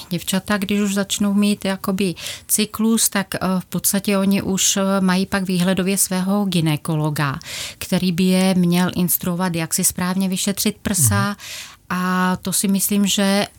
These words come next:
Speaker 1: ano, může i maminka samozřejmě, eh, která má s tím zkušenosti, ale, ale klidně i, i ten gynekolog, u kterého by oni měli se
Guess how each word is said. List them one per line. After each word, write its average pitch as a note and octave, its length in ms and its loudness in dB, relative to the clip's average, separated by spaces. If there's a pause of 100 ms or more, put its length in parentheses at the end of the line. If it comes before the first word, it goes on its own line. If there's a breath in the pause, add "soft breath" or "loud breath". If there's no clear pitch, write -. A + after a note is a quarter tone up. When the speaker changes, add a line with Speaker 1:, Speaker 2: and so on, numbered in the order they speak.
(180)
Speaker 1:
ano, F#3 220 0
může F3 320 0
i F#3 180 0
maminka F3+ 500 2
samozřejmě, G#3 920 2
eh, - 40 -6 (460)
která G3 220 0
má G3+ 180 2
s - 40 -4
tím G3+ 160 0
zkušenosti, G#3 720 0
ale, G3 340 0 (420 loud breath)
ale G3 400 2
klidně G3 460 2
i, G3 240 0
i F#3+ 160 0
ten G#3 220 2
gynekolog, F#3 580 0
u E3 80 -4
kterého F3+ 460 0
by F#3 220 0
oni F#3 300 4
měli F#3 360 2
se F#3+ 540 2